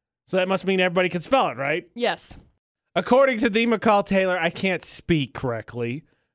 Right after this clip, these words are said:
Speaker 1: So it should stand to reason that maybe, just maybe, I can't even completely spell correctly.
Speaker 2: Hey, it's okay. We'll figure it out, A J.
Speaker 1: <laughs> I love when Google does this. State by state, they release what each state has to Google the most to spell.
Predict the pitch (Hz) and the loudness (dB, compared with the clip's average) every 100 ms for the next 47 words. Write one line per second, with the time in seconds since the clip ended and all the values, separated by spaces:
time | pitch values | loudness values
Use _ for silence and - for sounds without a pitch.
0 | _ - 196 170 170 170 - 175 - 196 | _ 2 4 4 2 0 -4 -6 0 0
1 | 180 170 170 170 185 170 190 202 196 190 | 2 0 0 0 0 0 0 0 -2 -4
2 | 170 180 180 180 180 190 185 196 208 202 | 0 0 2 0 0 -2 -2 -4 -6 -4
3 | 214 202 240 262 302 - 311 302 - 190 | -6 -2 -2 -2 -2 2 2 2 0 0
4 | 151 - 120 104 _ _ _ 247 185 - | 0 -2 -6 -6 _ _ _ -4 -4 -8
5 | - - 247 269 170 - 165 - 185 190 | -16 -12 -4 -2 -2 -8 -14 -10 -8 -6
6 | 202 - - 247 - 160 151 _ 190 214 | -2 -2 0 -2 -2 -6 -8 _ 0 4
7 | 240 240 247 220 226 202 180 170 143 - | 2 2 -2 -2 -2 -2 -2 -4 -6 -4
8 | - 247 262 233 226 - 208 170 180 175 | 0 0 0 0 0 0 -2 0 0 0
9 | 180 185 170 143 139 185 196 196 190 - | 0 -2 -4 -8 -2 -2 -2 -6 -6 -4
10 | 202 185 190 160 131 170 170 180 147 127 | -2 -2 -4 -6 -4 -4 -2 -4 -4 -10
11 | 139 139 143 151 143 131 - 135 - - | -4 -4 -2 -4 -4 -6 -14 -12 -8 -4
12 | 131 95 | -6 -6